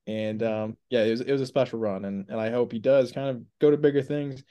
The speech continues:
I think there's a lot of coaches in the, in these mid majors who don't get these opportunities unless they do kind of, you know, make a splash in the tournament. There's tons of examples, but I mean, Chris Beard at,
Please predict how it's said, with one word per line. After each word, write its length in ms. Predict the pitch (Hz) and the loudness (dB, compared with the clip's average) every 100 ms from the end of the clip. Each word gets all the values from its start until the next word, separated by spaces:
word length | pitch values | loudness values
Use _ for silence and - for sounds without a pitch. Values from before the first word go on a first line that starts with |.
| _ _ _ | _ _ _
I 60 | 127 | -2
think 140 | 170 | 2
there's 120 | 160 123 | 2 2
a 20 | |
lot 240 | 123 127 | 4 2
of 60 | 123 | 2
coaches 320 | 135 131 117 | -2 -2 -4
in 140 | 117 | -4
the, 100 | 123 - | -4 -2
in 140 | 147 | 0
these 160 | 175 131 | 0 0
mid 140 | 117 | -2
majors 420 | 113 113 110 107 | -2 -4 -4 -6
who 80 | 117 | -6
don't 300 | 101 123 101 | -2 -2 -2
get 160 | - - | -12 -8
these 160 | 147 | 0
opportunities 760 | 151 151 - 160 156 160 156 - _ | 2 0 -2 -4 -2 -2 -4 -6 _
unless 300 | - 113 117 113 | -6 -2 -4 -4
they 120 | 113 | -10
do 260 | 101 120 | -6 -6
kind 200 | 127 139 | -4 -4
of, 140 | 139 135 | -6 -6
you 140 | 131 | -8
know, 60 | 143 | -6
make 220 | 139 135 | -4 -4
a 40 | |
splash 400 | 135 - 143 139 | -6 -4 -2 -2
in 60 | 143 | -6
the 60 | 135 | -6
tournament. 500 | 143 143 139 139 - _ _ _ _ | -6 -6 -6 -8 -10 _ _ _ _
There's 140 | 113 | -8
tons 240 | - 139 117 | -2 -4 -4
of 100 | 110 | -10
examples, 540 | 110 117 113 117 113 | -8 -6 -4 -4 -4
but 80 | 110 | -4
I 60 | 107 | -6
mean, 120 | 107 - | -8 -6
Chris 180 | 123 | -6
Beard 380 | - 113 110 110 | -6 -6 -4 -2
at, 220 | 107 110 | -2 -4